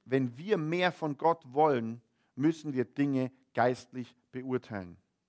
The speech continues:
Und wenn wir die Dinge geistlich beurteilen,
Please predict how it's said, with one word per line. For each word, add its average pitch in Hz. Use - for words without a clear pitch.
Und 123
wenn 151
wir 151
die 131
Dinge 143
geistlich 131
beurteilen, 131